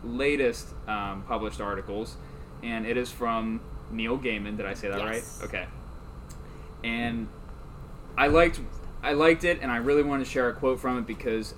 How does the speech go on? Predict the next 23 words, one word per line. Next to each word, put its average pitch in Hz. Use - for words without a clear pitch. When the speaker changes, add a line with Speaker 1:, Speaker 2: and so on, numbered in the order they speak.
Speaker 1:
anyone 139
listening 117
right 113
now 113
can 101
truly 120
benefit 110
from 120
it, 127
uh, 101
no 104
matter 107
what 107
aspect 110
of 98
life. 107
Doesn't 107
matter 107
if -
it's -
training, 131
work, 123
whatever. 117